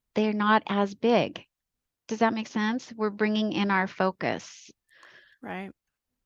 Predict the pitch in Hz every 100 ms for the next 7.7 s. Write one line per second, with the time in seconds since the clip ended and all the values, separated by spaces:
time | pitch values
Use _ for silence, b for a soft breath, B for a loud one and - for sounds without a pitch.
0 | _ 214 214 196 185 - 202 196 185 202
1 | - 208 202 185 - _ _ - - 196
2 | 202 202 196 - _ _ _ _ _ _
3 | - 196 190 196 190 196 208 202 202 190
4 | - - 190 190 190 202 202 202 196 196
5 | 202 208 B B B _ - _ 190 202
6 | 208 196 196 - 185 196 190 196 202 196
7 | 196 233 269 208 165 -